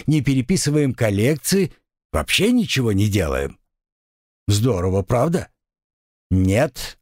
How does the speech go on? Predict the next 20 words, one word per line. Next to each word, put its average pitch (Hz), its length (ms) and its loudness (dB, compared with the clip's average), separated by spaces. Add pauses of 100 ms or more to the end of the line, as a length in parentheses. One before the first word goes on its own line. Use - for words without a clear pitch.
(120)
обрезал 95 580 0
я, 73 240 -2 (240)
решительно 101 580 0
вставая 123 520 0
и 120 180 -2
аккуратно 113 540 -2
снимая 104 440 0
с - 80 -4
колена 98 420 0
нежную 90 520 0
руку 131 320 -2 (180)
прекрасной 92 560 -2
сотрудницы. 73 800 -4 (580)
Звучит 151 600 0
патетично, 143 800 0
но 135 200 2
так 127 300 -2
оно 120 240 2
и 117 200 -2
было. 90 420 -2